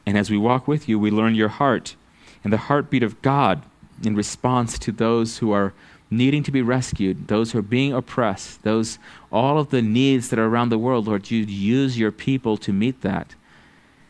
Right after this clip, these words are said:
And we are one small part of it. And I thank you that you're not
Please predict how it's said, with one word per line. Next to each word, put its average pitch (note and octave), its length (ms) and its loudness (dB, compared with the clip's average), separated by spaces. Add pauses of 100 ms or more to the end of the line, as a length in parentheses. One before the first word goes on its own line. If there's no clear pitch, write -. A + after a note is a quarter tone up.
(180)
And F#2+ 120 -4
we A#2 120 2
are B2 80 2
one A#2 260 2
small C#3 300 -4
part G#2 260 0
of F2 100 -2
it. F2+ 140 -2 (220)
And F#2+ 120 -6
I C#3 60 -6
thank A#2 320 -2
you B2+ 220 0 (520)
that G#2 160 0
you're A#2+ 220 2
not B2+ 400 0